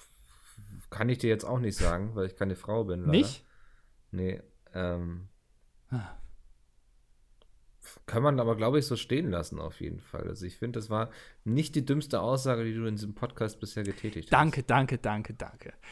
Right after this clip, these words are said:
Speaker 2: Wa-, wie
Speaker 1: Ja.
Speaker 2: stehst du eigentlich zum aktuellen Playboy-Model?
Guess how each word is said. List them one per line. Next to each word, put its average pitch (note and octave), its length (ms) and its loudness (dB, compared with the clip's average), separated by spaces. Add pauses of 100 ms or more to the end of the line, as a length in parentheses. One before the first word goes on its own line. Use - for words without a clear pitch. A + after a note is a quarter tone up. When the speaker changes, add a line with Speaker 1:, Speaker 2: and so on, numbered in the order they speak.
(120)
Speaker 2:
Wa-, F3+ 220 2
wie A#3+ 80 4
Speaker 1:
Ja. A3 40 4
Speaker 2:
stehst B3+ 300 2
du F#3+ 60 6
eigentlich F3 200 4
zum - 140 -2
aktuellen C3 420 2
Playboy-Model? G#2 760 0